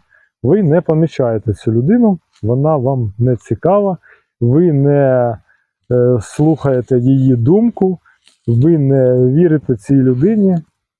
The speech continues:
Таким чином ви захищаєте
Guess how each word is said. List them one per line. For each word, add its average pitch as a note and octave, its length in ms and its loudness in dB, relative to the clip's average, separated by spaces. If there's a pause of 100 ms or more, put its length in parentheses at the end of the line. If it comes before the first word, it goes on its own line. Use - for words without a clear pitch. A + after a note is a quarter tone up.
(1400)
Таким C#3+ 240 -2
чином D3+ 360 -2
ви C3 120 2
захищаєте A2+ 1200 -2